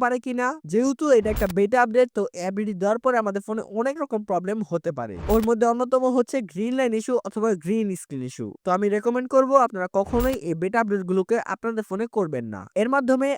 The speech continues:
আপনাদের ফোনে অনেক রকম সমস্যা হতে পারে। এর বাইরে যদি আপনাদের কোনো কিছু জানা থাকে অবশ্যই কমেন্ট করবেন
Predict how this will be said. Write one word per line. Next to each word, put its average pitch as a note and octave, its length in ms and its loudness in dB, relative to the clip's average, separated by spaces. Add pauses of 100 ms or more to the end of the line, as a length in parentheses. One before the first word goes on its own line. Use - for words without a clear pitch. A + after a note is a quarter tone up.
(100)
আপনাদের G3 320 -2
ফোনে A#3+ 160 -4 (180)
অনেক B3+ 220 0
রকম B3 160 0 (100)
সমস্যা G3 340 0
হতে E3 280 0
পারে। G2 180 -8 (300)
এর G#3 140 4
বাইরে G#3+ 260 4
যদি A#3+ 200 0
আপনাদের A#3+ 320 -2
কোনো A#3+ 180 -2
কিছু B3 200 -8
জানা A3+ 240 2
থাকে B3+ 200 -2 (220)
অবশ্যই B3+ 440 -2
কমেন্ট F#3+ 340 0
করবেন A2+ 300 -4